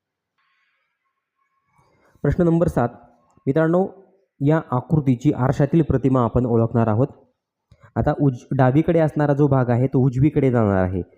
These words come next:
मग डावीकडे असणारा भरीव गोल उजवीकडे गेलाय असा फक्त पर्याय आहे पर्याय क्रमांक तीन. म्हणून सातव्या प्रश्नाची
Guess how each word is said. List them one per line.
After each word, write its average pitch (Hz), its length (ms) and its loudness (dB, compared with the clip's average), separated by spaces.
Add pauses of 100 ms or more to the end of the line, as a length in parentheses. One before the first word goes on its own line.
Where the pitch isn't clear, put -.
(160)
मग 135 220 -2
डावीकडे 135 580 0
असणारा 135 400 0
भरीव 131 280 2
गोल 127 220 0 (120)
उजवीकडे 151 640 0
गेलाय 117 380 0
असा 135 340 -2 (120)
फक्त - 300 -6
पर्याय 127 520 0
आहे 113 280 -2
पर्याय 113 360 -2
क्रमांक 98 420 -4
तीन. 120 320 -2 (640)
म्हणून 139 360 2 (280)
सातव्या 139 440 -2
प्रश्नाची 147 500 -2